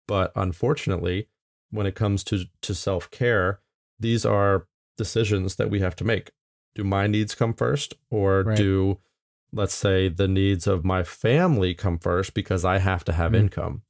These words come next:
Speaker 1: And, like, that's a crappy decision to have to make.
Speaker 2: It's a, yeah.
Speaker 1: But it's reality. Yeah.
Speaker 2: Okay, so next one coming up, uh, is from Anonymous, and their question is, in Love Actually, the movie Love Actually,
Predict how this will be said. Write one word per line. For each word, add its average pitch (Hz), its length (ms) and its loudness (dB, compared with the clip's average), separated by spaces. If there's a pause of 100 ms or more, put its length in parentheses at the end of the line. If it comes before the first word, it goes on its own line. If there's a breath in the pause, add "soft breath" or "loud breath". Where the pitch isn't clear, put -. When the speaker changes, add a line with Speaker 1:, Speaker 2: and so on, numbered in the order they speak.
Speaker 1:
And, 92 160 -4
like, 90 160 -2
that's 98 220 -2
a 92 60 0
crappy 95 420 -2
decision 120 340 0
to 101 40 2
have 87 160 0
to - 80 -6
make. 87 300 -2 (200)
Speaker 2:
It's 113 180 -6
a, 92 60 -8 (180)
yeah. 98 160 -2
Speaker 1:
But 98 120 0
it's 98 220 0
reality. 92 500 0 (120)
Yeah. - 200 -6 (1000)
Speaker 2:
Okay, 196 220 4
so 190 300 4
next 202 280 0
one 220 180 0
coming 202 280 -2
up, 190 240 -2 (160)
uh, 170 280 -2
is 165 140 -4
from 170 240 0
Anonymous, 180 840 0 (120)
and 147 760 0 (540)
their 143 300 0
question 143 380 0
is, 117 420 -2 (480)
in 151 160 6
Love 208 200 6
Actually, 151 640 2 (920)
the 156 80 4
movie 170 320 6
Love 170 240 4
Actually, 135 600 0